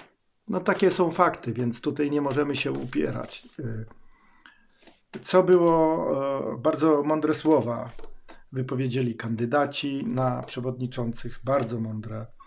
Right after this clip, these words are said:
E, cóż, w wyborach, e, brało udział około dwudziestu pięciu osób. No to jak na ka-, na realia kazimierskie to jest, e, tłum,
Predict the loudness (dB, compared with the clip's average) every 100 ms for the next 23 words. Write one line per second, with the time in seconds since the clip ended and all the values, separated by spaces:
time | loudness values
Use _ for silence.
0 | _ _ -20 _ -8 -4 -2 -2 -4 -4
1 | -4 -6 -8 -8 -10 -12 -12 -12 -8 -4
2 | -2 -4 -14 _ _ _ _ -12 -10 -4
3 | -2 6 6 8 4 2 -2 -8 -4 -2
4 | -2 -2 -8 -20 _ -2 0 0 -2 -2
5 | -2 -2 -2 -2 -2 -4 -6 -6 -12 -8
6 | -8 -4 0 2 2 2 -2 -2 -12 -20
7 | -20 _ _ _ _ _ _ 0 2 4
8 | 4 4 2 -2 0 2 4 6 6 6
9 | 6 4 2 -2 -2 -2 -2 -4 -6 -4
10 | -6 -8 -12 -8 -4 -4 -6 -6 -8 -8
11 | 0 2 2 -4